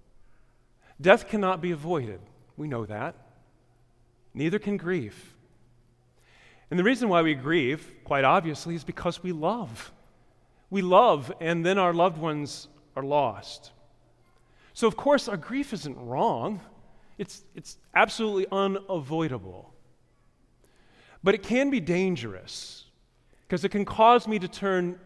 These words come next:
inward in my loss and in my devastation, and that leaves me,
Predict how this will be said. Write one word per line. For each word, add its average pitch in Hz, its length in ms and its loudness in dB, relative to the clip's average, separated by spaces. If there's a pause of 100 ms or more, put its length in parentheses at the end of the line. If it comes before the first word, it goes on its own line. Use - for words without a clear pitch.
(100)
inward 156 560 -2
in 143 80 -2
my 160 140 2
loss 165 680 2
and 160 120 -4
in 160 80 -2
my 160 160 0
devastation, 175 880 -2 (300)
and 160 140 0
that 196 160 2
leaves 220 340 -2
me, 180 320 -2